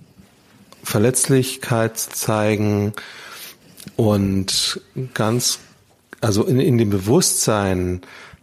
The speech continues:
über Sexualität zu sprechen, dass das, dass jeder und jede ihre Unsicherheiten mitbringt und niemand der Held ist. Die Leute, die das groß verkünden, schon gar nicht.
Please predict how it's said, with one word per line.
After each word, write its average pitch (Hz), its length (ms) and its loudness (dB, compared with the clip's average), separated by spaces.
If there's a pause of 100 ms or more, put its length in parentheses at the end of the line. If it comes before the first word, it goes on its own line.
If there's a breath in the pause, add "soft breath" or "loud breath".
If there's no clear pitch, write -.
über 104 240 2
Sexualität 110 680 0
zu - 120 0
sprechen, 104 760 -2 (180)
dass - 240 -2
das, - 460 -2 (1500 soft breath)
dass 107 320 -2
jeder 107 640 2
und 98 140 -2
jede 101 500 2
ihre 95 260 -2
Unsicherheiten 95 840 -2
mitbringt 85 760 -6 (640 soft breath)
und 95 180 0
niemand 101 560 2
der 95 200 2
Held 95 420 0
ist. - 400 -4 (360 soft breath)
Die 107 140 0
Leute, 101 300 2
die 98 260 -2 (460)
das - 320 -4 (120)
groß 104 460 2
verkünden, 123 540 0
schon 95 160 0
gar 87 240 -2
nicht. 78 300 -8